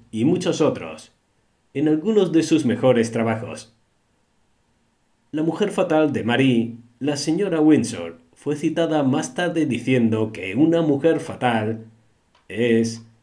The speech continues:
generalmente la mujer que mete al hombre en la cama y luego se mete en problemas. Estaba en la pantalla, sobre todo su papel de manipuladora, doble esposa cruzada de Elisha Cook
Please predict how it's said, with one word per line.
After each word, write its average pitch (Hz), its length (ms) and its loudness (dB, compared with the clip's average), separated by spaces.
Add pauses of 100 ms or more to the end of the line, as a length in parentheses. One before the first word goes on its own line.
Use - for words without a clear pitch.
(120)
generalmente 170 1000 0
la 156 140 2
mujer 143 580 2
que - 200 -12
mete 123 440 0
al 120 100 0
hombre 143 400 4
en 131 100 2
la 120 140 0
cama 147 480 -4 (1120)
y 120 120 -2
luego 208 320 2
se 208 220 2
mete 165 360 4
en 127 120 4
problemas. 120 800 0 (1080)
Estaba 190 420 -6
en 175 100 4
la 147 100 4
pantalla, 101 800 -4 (160)
sobre 147 320 2
todo 190 420 2
su 160 220 0
papel 139 420 2
de 135 140 6
manipuladora, 123 1000 2 (340)
doble 110 360 2
esposa 143 500 -2
cruzada 143 720 -2
de 101 280 -2
Elisha 160 600 -2
Cook 151 340 2